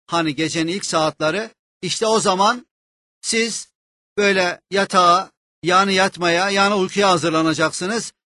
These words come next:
Bir de yatsı namazı oldu mu? Kelimeyi de nasıl bulmuş bir vakitler yaşayan Müslümanlar? Yatsı kıldın ve yatacaksın hemen.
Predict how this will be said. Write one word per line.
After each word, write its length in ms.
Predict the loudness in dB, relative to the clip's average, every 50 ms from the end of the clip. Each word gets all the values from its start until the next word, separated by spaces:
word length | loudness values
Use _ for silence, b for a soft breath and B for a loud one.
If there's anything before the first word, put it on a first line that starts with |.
| _ -2
Bir 180 | -2 0 0 0
de 60 | 0
yatsı 400 | 0 2 0 0 -2 -4 -6 -4
namazı 400 | -2 -2 0 0 0 0 0 0
oldu 300 | -2 0 2 0 0 0
mu? 200 | 0 -4 -4 -6 _ _ _ _ _
Kelimeyi 460 | -4 -2 -2 0 0 0 0 0 0 0
de 140 | 0 0
nasıl 360 | 0 0 -2 -2 -4 -4 -4 -4
bulmuş 500 | -4 -4 -4 -6 -6 -8 -10 -14 -20 _ _ -8
bir 80 | -6 -4
vakitler 520 | -4 -4 -4 -6 -10 -10 -8 -6 -6 -4
yaşayan 400 | -4 -4 -6 -6 -6 -6 -6 -6
Müslümanlar? 680 | -8 -10 -10 -10 -8 -8 -8 -6 -6 -6 -6 -8 -10 _ _ _ _ _ _ -10
Yatsı 600 | -6 -6 -6 -6 -6 -8 -10 -8 -6 -6 -8 -10 _ _ _ _ _ _
kıldın 480 | -14 -8 -6 -6 -6 -6 -6 -8 -6 -4
ve 80 | -2 -2
yatacaksın 680 | -2 -2 -4 -6 -6 -4 -4 -4 -6 -6 -10 -12 -10
hemen. 420 | -10 -10 -8 -8 -8 -10 -12 -14